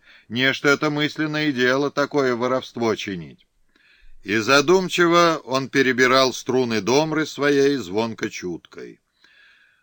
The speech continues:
«Ну, спой мне ещё что не то», — сказал дремотно Алексей Михайлович. «Старинное что-нибудь». Старик тихонько прокашлялся, зазвенела домра,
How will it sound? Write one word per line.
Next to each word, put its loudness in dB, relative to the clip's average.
«Ну, 0
спой 2
мне -2
ещё 2
что -4
не -6
то», — 0
сказал -2
дремотно -6
Алексей -4
Михайлович. -4
«Старинное 0
что-нибудь». -6
Старик 4
тихонько 0
прокашлялся, 2
зазвенела -2
домра, -4